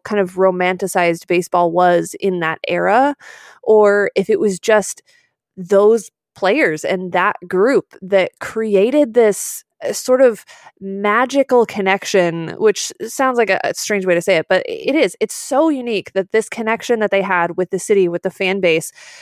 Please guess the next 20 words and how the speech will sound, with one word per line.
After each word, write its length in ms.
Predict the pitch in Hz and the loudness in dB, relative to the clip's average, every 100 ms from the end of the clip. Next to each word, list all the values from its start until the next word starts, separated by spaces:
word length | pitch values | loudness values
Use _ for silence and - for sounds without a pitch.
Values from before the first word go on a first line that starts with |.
| - | -4
would 160 | 262 220 | -4 -4
span 520 | - - 240 262 277 | -8 0 2 4 0
so 300 | - 240 226 | -2 2 2
many 240 | 220 214 | 0 -2
generations. 800 | 202 196 196 202 370 175 113 - | -2 0 2 2 0 -2 -4 -10
Because 300 | - 247 269 | -6 -4 -2
you're 120 | 285 | 0
right, 260 | 277 330 - - _ _ - | 2 2 0 -6 _ _ -2
I 120 | 320 | 2
never 220 | 349 320 | 2 2
watched 360 | 233 254 330 - | 4 2 0 -2
Bob 220 | 175 165 | -4 -2
Gibson 340 | 170 - 147 | -4 -4 -8
pitch. 400 | 170 139 - - - - _ - | -6 -6 -6 -8 -12 -20 _ -2
And 180 | 240 208 | -2 0
yet, 300 | 254 247 - | 0 0 0
if 160 | 226 233 | -2 0
you 140 | 233 | 2
ask 300 | 220 254 - | 2 0 -8
me, 320 | 240 226 220 | -6 -4 -6